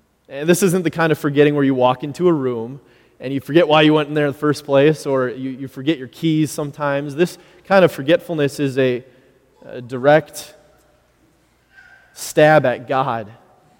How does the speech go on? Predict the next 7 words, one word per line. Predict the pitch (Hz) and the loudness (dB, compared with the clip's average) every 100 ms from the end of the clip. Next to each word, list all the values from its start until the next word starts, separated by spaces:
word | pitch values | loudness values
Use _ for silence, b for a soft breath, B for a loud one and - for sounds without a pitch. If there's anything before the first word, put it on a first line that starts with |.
| _ _ _ _ _ _ _ _ _ _ _ _ | _ _ _ _ _ _ _ _ _ _ _ _
It's | - 135 - | -18 -16 -16
a | |
sin | - - 185 156 123 123 - _ _ _ _ _ _ - | -16 -2 2 2 0 -8 -20 _ _ _ _ _ _ -6
to | 147 | -4
its | 117 | 2
very | 147 151 | 2 2
core. | 120 - 175 143 117 | 0 -4 2 2 2